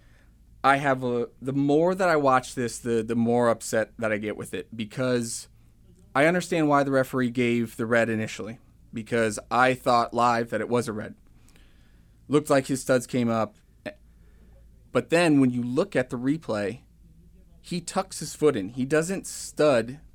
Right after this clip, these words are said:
Reynoso. He tucks his foot, kinda hits him. Yes, it's a yellow card. It's a foul. There's no doubt about that. I don't have a problem with the ref giving the initial red.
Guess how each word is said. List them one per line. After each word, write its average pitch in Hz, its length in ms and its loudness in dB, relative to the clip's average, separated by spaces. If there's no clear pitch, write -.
Reynoso. 117 600 0
He 226 200 -6
tucks 156 340 -6
his 160 140 -6
foot, 143 240 0
kinda 196 220 -4
hits 170 260 -6
him. 185 120 -6
Yes, 185 180 -4
it's 147 140 -6
a 143 60 -2
yellow 131 260 4
card. 131 300 2
It's 131 100 -12
a 123 60 -6
foul. 120 520 0
There's 123 220 -8
no 139 100 4
doubt 127 180 4
about 107 280 -4
that. 123 280 -2
I 156 80 2
don't 214 140 4
have 202 120 0
a 175 60 0
problem 156 300 2
with 147 100 0
the 135 80 -4
ref 123 460 0
giving 131 280 4
the 120 100 4
initial 113 320 -2
red. 95 260 -10